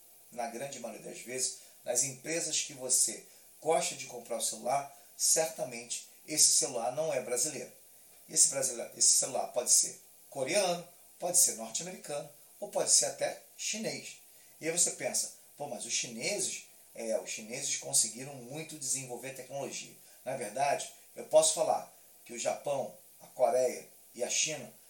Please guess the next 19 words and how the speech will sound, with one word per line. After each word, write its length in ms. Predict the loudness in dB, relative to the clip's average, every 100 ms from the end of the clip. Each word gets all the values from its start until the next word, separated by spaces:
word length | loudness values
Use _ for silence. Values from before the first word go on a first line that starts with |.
| -6
são 300 | 2 2 2
os 120 | -2
países 460 | 2 0 2 0 0
que 120 | -2
conseguiram 580 | -2 4 4 2 -10 -12 -20 -12 -4
atrelar 680 | -4 -2 0 2 0 -4 -14 -20 -20 -18 -6
tecnologia, 840 | -6 -6 -10 -6 -2 0 -2 -6 -14 -20 -20 -20 -20 -20
né, 140 | -10 -10
principalmente 720 | -8 -4 -2 0 -2 -2 -8
desses 360 | 0 2 2
tipos 300 | 0 -4 -8
de 80 | -12
bens 280 | -6 -6 -4
de 60 | -8
consumo, 600 | -8 -4 -2 -2 -6 -14 -20 -20 -20 -6
claro, 360 | 2 2 2 -2 -12
ao 160 | -4 -2
processo 760 | 0 4 6 6 4 0 0 -4
industrial. 640 | -16 -8 0 0 0 -4